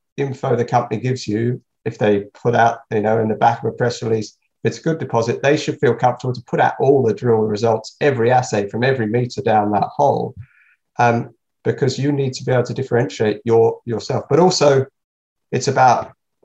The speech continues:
I guess the difference for us has been, like, clearly setting what the goal is. Why, why were we exploring here in the first place?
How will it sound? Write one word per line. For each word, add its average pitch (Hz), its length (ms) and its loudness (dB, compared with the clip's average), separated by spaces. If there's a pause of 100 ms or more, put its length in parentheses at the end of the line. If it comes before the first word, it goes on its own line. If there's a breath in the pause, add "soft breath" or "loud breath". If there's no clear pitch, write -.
(420 loud breath)
I 117 60 -4
guess 120 200 -2
the 107 80 -6
difference 127 480 -4
for 117 160 0
us 143 220 4
has - 100 -12
been, 107 180 -4
like, 104 220 -4
clearly 139 360 2
setting 117 380 -2
what 117 160 0
the 104 100 -6
goal 120 300 2
is. 98 160 -6
Why, 135 220 2 (100)
why 120 220 2
were 117 180 -2
we 101 320 -4
exploring 110 540 -2
here 107 120 -2
in 101 60 -2
the 95 80 -8
first 127 380 -4
place? 98 260 -6